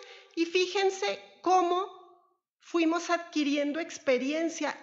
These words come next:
en procedimientos, experiencia en la detección de las enfermedades que son susceptibles de ser intervenidas para hacer una mejor selección de casos. Y junto con nuestra evolución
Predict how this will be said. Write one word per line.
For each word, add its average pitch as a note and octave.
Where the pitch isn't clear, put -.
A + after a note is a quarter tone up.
en E4
procedimientos, D4
experiencia C#4+
en C#4+
la -
detección C#4+
de A#3+
las A3+
enfermedades E4
que A#3+
son D4+
susceptibles E4
de A#3+
ser B3+
intervenidas A#3
para A#3
hacer C#4
una D4
mejor C#4+
selección C#4
de B3
casos. -
Y C#4+
junto E4
con C4+
nuestra F#4+
evolución D#4+